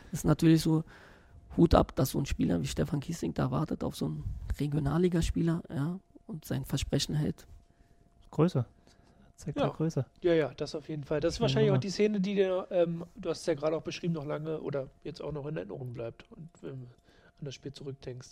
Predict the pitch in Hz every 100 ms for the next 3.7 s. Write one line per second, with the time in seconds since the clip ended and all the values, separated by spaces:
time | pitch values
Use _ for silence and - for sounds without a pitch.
0 | - 151 147 160 - _ _ _ _ _
1 | 226 160 202 - _ - 180 214 - 120
2 | 185 226 156 143 - 120 110 117 110 127
3 | 113 117 117 113 113 113